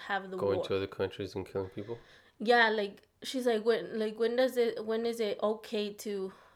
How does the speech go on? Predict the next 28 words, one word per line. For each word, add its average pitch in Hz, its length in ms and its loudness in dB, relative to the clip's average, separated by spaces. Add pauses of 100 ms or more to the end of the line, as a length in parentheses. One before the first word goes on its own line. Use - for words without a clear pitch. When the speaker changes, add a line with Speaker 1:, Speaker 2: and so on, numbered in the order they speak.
Speaker 1:
or, 202 160 2
like, 185 460 -4
the, 202 140 -2 (140)
the, 190 120 -6 (160)
the 190 260 -2 (100)
death 226 300 0
penalty, 175 500 -6
like, 180 220 -4
when 208 160 -2
is 233 120 -4
it 233 100 0
okay?" 214 500 -4 (280)
Like, 269 260 -2
first 311 480 -4
of 196 140 -4
all, 180 180 0
lady, 180 400 -6 (260)
you're 247 140 -2
talking 269 400 -2
about 220 440 0
killing 302 360 -6
a 247 80 0
baby 214 600 -2
who 233 120 -6
has 220 300 -2
not 240 260 0
even 277 240 -4
had, 269 480 2